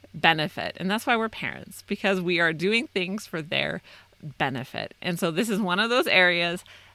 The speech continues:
that, uh, you need to create a list, give them the list, have clear expectations for them, and then follow through on it.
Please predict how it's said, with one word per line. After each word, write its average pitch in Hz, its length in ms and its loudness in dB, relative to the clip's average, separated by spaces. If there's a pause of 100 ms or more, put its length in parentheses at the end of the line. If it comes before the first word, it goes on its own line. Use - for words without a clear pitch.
(180)
that, 151 480 6 (1300)
uh, 147 200 0
you 175 140 -2
need 165 160 -4
to - 80 -12
create 180 360 4
a 240 40 2
list, 269 500 0 (320)
give 175 160 0
them 202 140 2
the 247 80 -2
list, 208 440 2 (380)
have 165 220 2
clear 170 260 2
expectations 185 760 -2
for 170 200 -2
them, 160 400 -2
and 151 140 -6
then 147 120 -8
follow 123 340 -6
through - 260 -14
on 76 180 -12
it. 67 140 -12